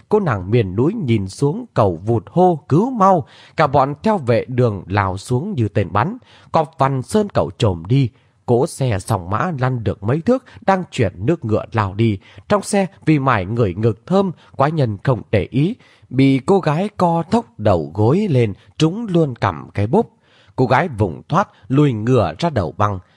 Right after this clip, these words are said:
Quái nhân xoa cằm, nhe răng cười nhợn, có vẻ thích thú như con mèo vờn con chuột. Nó nhoài mình giơ tay chụp với. Phập một tiếng, bất thần quái nhân ré lên khủng khiếp. Cô gái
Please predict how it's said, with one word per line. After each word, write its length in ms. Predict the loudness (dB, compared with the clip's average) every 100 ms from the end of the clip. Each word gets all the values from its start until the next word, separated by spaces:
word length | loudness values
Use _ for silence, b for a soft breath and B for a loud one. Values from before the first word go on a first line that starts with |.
| b
Quái 160 | -2 0
nhân 240 | 0 -4
xoa 300 | -4 -4 -4
cằm, 320 | 0 0 -2 -4 b -2
nhe 160 | 0
răng 220 | 2 0 -2 0
cười 220 | 0 2
nhợn, 320 | 0 0 0 b b _
có 120 | 0
vẻ 220 | 0 -4 -4
thích 180 | -6 -4
thú 240 | -4 -2 -2
như 100 | -4
con 260 | 0 0 0
mèo 200 | 0 0
vờn 320 | 0 0 0
con 240 | 0 -2 0
chuột. 200 | 0 0 -2 B B
Nó 100 | -2
nhoài 300 | 0 0 -2
mình 280 | 0 -2 -2
giơ 260 | -4 -2 -2
tay 220 | 0 -4 -2
chụp 200 | -4 -4 0
với. 340 | 2 2 -2 -10 _ b b b b -2
Phập 260 | 0 0
một 180 | 0 0 2
tiếng, 280 | 0 0 -8 b b
bất 200 | -2 0
thần 240 | -2 -2 -4
quái 180 | -2 0
nhân 260 | 0 -2 -2
ré 240 | 0 0
lên 220 | 0 -2 -2
khủng 220 | -4 -6 0
khiếp. 140 | 0 0 B B B
Cô 100 | 0
gái 260 | 2 0